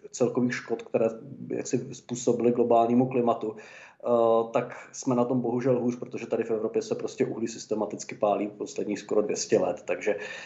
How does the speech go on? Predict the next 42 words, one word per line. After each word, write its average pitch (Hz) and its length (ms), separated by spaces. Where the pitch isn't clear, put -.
eh, 110 440
to 123 100
je 120 80
ten, 131 220
to 131 60
je 123 80
ten, 131 260
to 135 80
je 123 80
ten 127 160
důvod, 123 220
proč, - 540
eh, - 40
proč 120 220
v - 80
tuhletu 123 300
chvíli 120 240
musíme 120 320
být, 123 360
eh, 117 380
musíme 117 360
být 123 180
rychlejší 120 720
a, 113 240
eh, 117 1000
je 123 280
to, 143 200
je 139 80
to 139 100
prostě 131 260
záležitost 120 600
dodržení 120 560
toho, 131 320
eh, - 40
té 131 120
globální 127 500
dohody, 113 360
která 113 320
zavazuje 117 500
k - 280
řešení, 117 760
eh, 113 40